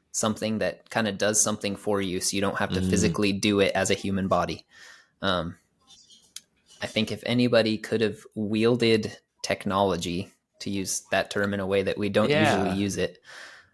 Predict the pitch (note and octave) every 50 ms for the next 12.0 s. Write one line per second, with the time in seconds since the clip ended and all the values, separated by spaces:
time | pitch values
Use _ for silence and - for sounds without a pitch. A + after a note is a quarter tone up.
0 | _ - E2 F#2 F#2 F2 F2 F2+ F#2 G#2+ - _ _ _ _ _ _ - - -
1 | - G2 F2+ - - - - G#2 F#2+ - - - G#2 G#2+ G#2+ - G#2+ G#2 - -
2 | - G#2+ G#2+ - - A2+ G#2 - G2+ - - G2 F2+ F2+ F#2 - - - - -
3 | _ _ _ _ _ _ _ - G#2+ G2 - G2+ G2+ G#2 G2+ - - G#2 G2+ G2+
4 | G2 - F#2+ F#2 F#2 F#2+ G2+ G2 G#2 G2 - - - A2 G#2 G2+ F#2+ F#2+ - A2
5 | A#2 F#2+ F#2 F#2 F#2+ - _ _ _ _ _ _ - G2+ - - - - A2+ A2
6 | G#2+ F#2+ G2+ G2+ G2+ G2 G2 - _ _ _ - G#2 A2 G#2+ F#2+ F2+ F#2+ - _
7 | _ - G#2+ F#2+ - G2 G2 - _ _ _ - - - _ - - _ _ _
8 | _ _ _ _ - B2+ D3 F3 G3+ G3+ D3+ A#2 B2+ B2+ F2 - - - D3 D3
9 | D#3 D3 D3 C3+ C#3+ C#3 C3+ - B2+ B2 - - - - - - D3 - C3 C3+
10 | - C3 C3 B2+ B2 A#2 B2 B2+ - B2 A2+ - A2 G#2+ G#2+ - - _ _ _
11 | - - G#2+ A2 G#2+ G#2 G#2 - - - - A#2+ A#2 A2 G#2+ G#2 - A#2 A2+